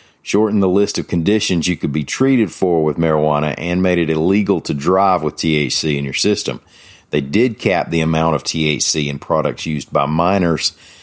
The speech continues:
at three percent. Now, there are a number of conditions on the list that would allow for doctors to recommend medical marijuana. That list includes anxiety or panic disorder, autism, nausea, weight loss or pain from cancer,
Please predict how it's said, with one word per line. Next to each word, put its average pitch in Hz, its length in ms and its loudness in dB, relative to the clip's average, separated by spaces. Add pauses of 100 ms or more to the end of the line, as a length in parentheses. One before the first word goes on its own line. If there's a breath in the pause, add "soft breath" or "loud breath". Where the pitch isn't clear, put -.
(220 loud breath)
at 71 140 -6
three 80 240 0
percent. 76 600 -2 (1000 loud breath)
Now, 71 60 -4
there 76 160 2
are 78 60 2
a - 20 2
number 85 320 2
of - 100 -6
conditions 80 560 0
on 76 80 0
the 71 100 0
list 73 360 0
that 71 100 -2
would 67 140 -2
allow 76 400 2
for - 180 -4
doctors - 500 -2
to 69 220 -4 (400 loud breath)
recommend 82 760 2
medical 69 380 -2
marijuana. 65 680 -4 (680 soft breath)
That - 160 -2
list 64 260 -2
includes 69 680 -2
anxiety 80 680 0
or 78 40 0
panic 82 380 -2
disorder, 71 600 -2
autism, 80 640 0 (580 soft breath)
nausea, 87 560 2
weight 80 360 0
loss 85 420 0
or 64 80 -2
pain 82 400 -2
from 80 220 -4
cancer, 85 680 -2